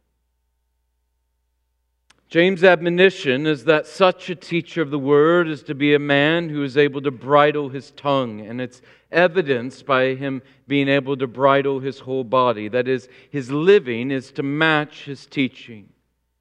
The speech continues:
There's so many stumbling blocks to people receiving the Word of God. We're fighting against sin. We're fighting against discouragement. We're defi-, we're fighting against disruption. We're fighting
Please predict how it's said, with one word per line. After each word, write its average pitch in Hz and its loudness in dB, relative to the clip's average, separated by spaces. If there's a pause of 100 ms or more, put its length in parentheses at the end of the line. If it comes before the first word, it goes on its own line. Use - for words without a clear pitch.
(920)
There's 156 -6
so 214 2
many 220 0
stumbling 185 -2
blocks 127 0
to 147 -10
people 151 -6
receiving 143 -6 (280)
the 143 -4
Word 143 0
of 123 -2
God. 120 2
We're 120 -4 (240)
fighting 143 2
against 123 -6
sin. 185 0
We're 120 -2
fighting 135 0
against 127 -6 (240)
discouragement. 170 0
We're 135 -8
defi-, 139 0
we're 139 -6
fighting 131 0
against 123 -6
disruption. 165 -2
We're 131 -4
fighting 139 -2